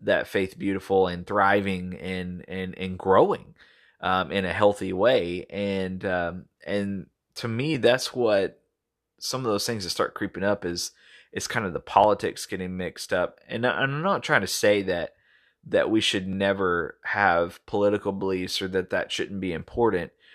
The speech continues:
but it shouldn't be our God. It shouldn't be, "I'm a Republican" or "I'm a, a Democratic Christian." It should be like, "I'm a Christian, but I kinda lean this way." And what I feel like is that we have idolized our political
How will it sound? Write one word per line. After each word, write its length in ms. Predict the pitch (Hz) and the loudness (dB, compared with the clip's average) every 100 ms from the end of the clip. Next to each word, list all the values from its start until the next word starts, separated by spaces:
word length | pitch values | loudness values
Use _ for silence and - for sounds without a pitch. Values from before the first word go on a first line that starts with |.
| - _ _ | -20 _ _
but 220 | - 117 123 | 2 6 6
it 160 | - - _ | 4 -6 _
shouldn't 360 | - 147 123 | -4 -4 -2
be 160 | 107 98 | 0 4
our 140 | 87 | 2
God. 440 | 82 87 80 60 - - _ _ _ | 2 0 -2 -4 -12 -20 _ _ _
It 180 | 117 113 | -2 0
shouldn't 320 | - 143 123 | 4 2 4
be, 300 | 110 104 101 | 2 4 2
"I'm 280 | - 107 107 | 2 0 0
a 300 | 92 87 82 - _ _ _ _ | -2 -2 -6 -12 _ _ _ _
Republican" 680 | 104 107 120 107 101 - 92 | -6 -2 2 2 2 -2 -4
or 160 | 90 92 | 0 0
"I'm 180 | 95 | 0
a, 200 | 95 85 - | 0 -2 -4
a 60 | |
Democratic 760 | 92 95 95 92 92 85 - - _ | -4 -4 -4 -2 -2 -2 -4 -10 _
Christian." 520 | - 107 - 90 82 - | -2 0 0 -4 -6 -8
It 140 | 95 | -8
should 160 | - 104 | -4 2
be 80 | 104 | 4
like, 200 | 90 - | 2 -2
"I'm 140 | 120 | -4
a 60 | 92 | -4
Christian, 500 | - 139 - 92 92 | 0 2 2 -2 -2
but 180 | 87 98 | 2 4
I 260 | 101 98 - - - _ _ _ _ - | 4 2 -2 -14 -20 _ _ _ _ -12
kinda 320 | - 120 104 | -2 2 2
lean 300 | 101 92 92 | 0 0 -2
this 280 | 87 - - | -2 -2 -4
way." 260 | 67 64 - _ - _ | -6 -8 -16 _ -20 _
And 200 | - 117 | 2 4
what 160 | 117 120 | 6 6
I 80 | 101 | 6
feel 280 | - 135 131 | 2 -2 4
like 280 | 110 104 | 4 2
is 140 | 101 95 | -2 -2
that 180 | 87 95 | -2 -2
we 140 | 104 | -4
have 220 | 101 92 - | -2 -2 -2
idolized 640 | 101 117 113 95 90 92 95 | -4 0 2 4 4 2 0
our 140 | 90 | -2
political 960 | - 98 98 101 104 98 92 90 95 | -2 -4 0 0 0 0 -2 -2 -6